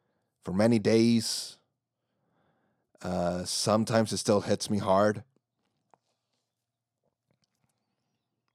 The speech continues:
Why are you doing a podcast episode for, for a cat?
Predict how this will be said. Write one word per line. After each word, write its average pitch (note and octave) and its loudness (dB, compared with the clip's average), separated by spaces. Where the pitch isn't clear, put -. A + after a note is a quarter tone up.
Why D3+ 4
are G#3+ 6
you F#3 4
doing E3 2
a C#3+ 4
podcast C3+ 2
episode G2+ -2
for, F#2+ -8
for F#2+ -6
a F2+ -12
cat? - -10